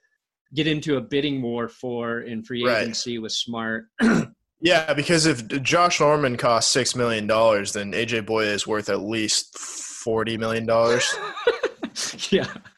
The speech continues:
Speaker 2: As
Speaker 1: Yeah.
Speaker 2: far as I can tell.
Speaker 1: Yeah. And it's, I mean, it's, it sucks to say because Chris Harris has been so good for so long for the Broncos,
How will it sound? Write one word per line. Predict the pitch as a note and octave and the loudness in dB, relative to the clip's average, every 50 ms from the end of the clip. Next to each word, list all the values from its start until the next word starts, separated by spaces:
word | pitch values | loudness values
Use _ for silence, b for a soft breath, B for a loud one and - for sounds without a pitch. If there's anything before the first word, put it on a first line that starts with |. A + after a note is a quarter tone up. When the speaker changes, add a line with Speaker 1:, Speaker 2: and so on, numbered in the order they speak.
| - _ _ | -20 _ _
Speaker 2:
As | - - - - - - - - B2 C#3+ C3+ | -10 -8 -8 -8 -10 -14 -8 -6 -2 -2 2
Speaker 1:
Yeah. | B2+ | 4
Speaker 2:
far | C3+ B2 A#2 | 4 4 4
as | B2 B2+ | 4 4
I | B2+ A#2+ | 2 2
can | A#2+ C#3 C3 | 2 0 -4
tell. | A#2+ - B2+ B2 C3 C3 - - _ - | 0 2 4 4 4 2 0 -8 _ -8
Speaker 1:
Yeah. | C#3+ D3 C3+ B2 A#2 A2+ - _ _ _ _ _ _ _ | -4 -2 -2 -2 -4 -6 -10 _ _ _ _ _ _ _
And | F3 F3+ G3 | 0 2 2
it's, | G#3 G3 G3 - - - - - _ _ | 2 2 2 -2 -4 -4 -6 -8 _ _
I | F3 | 0
mean, | F3+ G#3 A3 | 2 2 4
it's, | G#3+ G3 - - - - - - - - _ _ _ _ _ | 2 2 0 -2 -4 -4 -4 -6 -12 -20 _ _ _ _ _
it | E3 E3+ D#3+ | -4 -2 0
sucks | - - - G#3+ A3+ A3+ - - | 0 0 2 2 2 0 -2 -2
to | - D#3+ | -2 -2
say | C#3+ - - A3 B3 A#3 | 0 2 2 4 4 4
because | F#3+ D#3 C#3+ F3 D#3 D3+ C#3 C3 B2+ b b b b b b b b b b b b b _ | 2 2 0 2 2 2 2 -2 -4 b b b b b b b b b b b b b _
Chris | - G#3+ G#3 G3+ | 0 2 2 4
Harris | G3+ G#3 G#3+ A3+ G#3+ G#3 | 4 4 4 4 4 2
has | F#3 D3+ | 0 -2
been | C#3 F3 E3+ D3+ C3 | 0 0 0 2 0
so | - - F#3 F#3 F#3 | 0 0 2 2 0
good | E3+ C#3 D#3+ F3 E3+ D#3+ D3+ - | 0 0 2 2 2 2 0 0
for | - C#3+ | -4 -4
so | - - - E3 D#3 | -4 0 0 0 0
long | C#3+ C3+ C#3 D3+ D#3+ D3 B2+ A#2+ A2+ | 2 0 0 0 0 -2 -4 -6 -8
for | - C3 | -8 -8
the | B2 | -6
Broncos, | G#2 B2+ C#3 D3 D#3+ D#3 - C3+ A#2+ A#2 A2+ A2 A2+ A2+ - - | -4 -2 -2 0 -2 -2 -2 -4 -2 -2 -2 -4 -6 -8 -10 -12